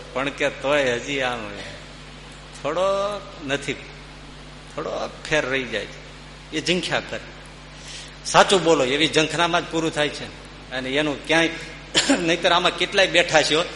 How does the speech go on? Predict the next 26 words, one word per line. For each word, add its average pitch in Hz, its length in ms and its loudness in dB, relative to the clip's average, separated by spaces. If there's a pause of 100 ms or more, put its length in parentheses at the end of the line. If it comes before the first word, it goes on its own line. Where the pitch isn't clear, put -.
(340)
કેટલાય 170 320 4
વર્ષો 156 320 2
પહેલા 156 220 2
ભગવાનને 147 360 0
પ્રાર્થના 143 480 0
કરતા, 127 360 -4 (280)
એક 175 280 4
સ્કૂટર 190 460 0
દઈ 185 180 2
દ્યો 190 180 2
ને, 156 120 2 (240)
બસ, 147 360 2
બસ, - 360 -6 (1500)
કે 147 60 -2
સ્કૂટરમાંથી 185 800 2
સરસ 208 380 6
મજાની 185 340 4
પાંચ, 180 320 6
સાત, 180 320 4
દસ, 175 260 2
બાર, 170 260 6
પંદર 185 260 4
લાખની 180 260 2
ગાડીમાં 170 400 0
ફરતા 165 280 2
હોય 127 180 4